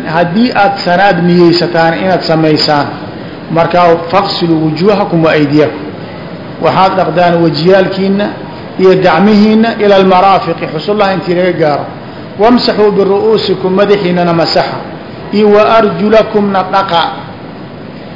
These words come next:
Liannahu "وأرجلكم" haddii qiraa'adaas la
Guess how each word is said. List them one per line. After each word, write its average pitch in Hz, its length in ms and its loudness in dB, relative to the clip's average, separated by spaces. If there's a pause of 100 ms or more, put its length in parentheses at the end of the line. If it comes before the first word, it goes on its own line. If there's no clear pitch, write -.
(1400)
Liannahu 196 460 4 (380)
"وأرجلكم" 233 840 2
haddii 202 260 0
qiraa'adaas 202 680 2
la 208 80 2